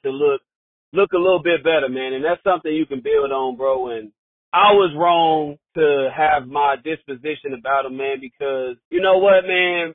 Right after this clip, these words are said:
I think we need to stick with Justin Fields and roll with him no matter what, bro. He's proven to be hard, like, hardcore mentally, taking on the Chicago media,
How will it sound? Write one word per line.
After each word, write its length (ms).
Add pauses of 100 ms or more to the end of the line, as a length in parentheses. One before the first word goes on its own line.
(120)
I 220
think 240
we 160
need 180
to 160
stick 220
with 140
Justin 460
Fields 500
and 460
roll 340
with 220
him 120
no 140
matter 300
what, 340
bro. 200
He's 240 (180)
proven 540
to 380 (400)
be 420 (140)
hard, 600 (160)
like, 120
hardcore 720
mentally, 680 (100)
taking 240
on 200
the 100
Chicago 460
media, 360